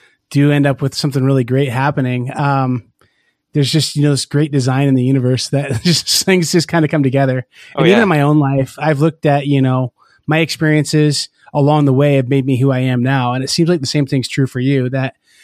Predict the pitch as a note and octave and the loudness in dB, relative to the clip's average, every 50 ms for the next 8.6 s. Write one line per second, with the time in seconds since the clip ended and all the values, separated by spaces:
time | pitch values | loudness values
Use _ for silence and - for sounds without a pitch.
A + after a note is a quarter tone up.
0 | - _ _ _ D#3 F3 F3 F3+ F3 F3+ F#3+ - - D4 C4 G#3 E3+ D#3+ E3 E3 | -20 _ _ _ 0 0 2 4 2 2 2 2 2 2 4 4 4 4 2 2
1 | D3 D3+ D#3+ D#3+ D3 C3+ - - D#3+ - D3+ C3+ B2 D3 C#3 C3 B2 B2 C3+ D3 | 2 2 2 2 2 0 -2 -6 -8 -6 -6 -4 -2 0 0 2 0 0 0 0
2 | D#3+ E3 D#3+ - _ - C#3+ B2+ B2 B2+ D3 D3+ C#3+ E3+ F3+ F3 - D#3 D3 D3 | 0 -2 -2 -8 _ -4 -2 0 0 2 0 0 2 2 0 2 2 0 0 2
3 | D3 C#3 C#3 C#3 C3+ B2+ A#2 A#2+ B2 C#3 E3+ G#3+ G3+ - _ _ _ _ _ _ | 2 2 2 2 0 0 -2 -4 -2 -2 0 -2 -2 -4 _ _ _ _ _ _
4 | _ _ C#3 D3 E3 E3 D#3 D3+ - - - D#3+ D3 C#3 B2+ - D3+ C#3 C3 B2+ | _ _ 2 2 4 4 4 2 0 -2 -2 -2 0 0 0 2 2 2 2 2
5 | A2+ A#2 C#3 C#3+ B2+ A#2 A#2+ B2 - _ _ _ _ _ _ - F3 D#3+ - _ | 2 0 0 0 0 0 -4 -8 -10 _ _ _ _ _ _ -2 -2 -2 -2 _
6 | - B3 G#3+ D#3+ C3 D3 D#3 D#3 D#3 C3+ C#3+ C#3 C3 - - C#3 B2+ B2 B2+ C3 | 0 2 2 2 2 0 2 2 2 0 0 0 -2 -2 -4 -2 -2 0 0 2
7 | C#3 C#3+ C3+ C3+ A#2+ A2+ B2 C3+ C#3+ C3 - D3+ D3 C3+ B2 A2 - - E3 C#3 | 2 2 0 0 -2 0 0 0 0 0 0 0 2 0 0 -2 -4 -4 -4 -4
8 | - - D3+ D3 C#3+ C#3 E3 D#3+ C#3 C3+ B2+ | -2 0 2 2 2 2 2 2 2 0 0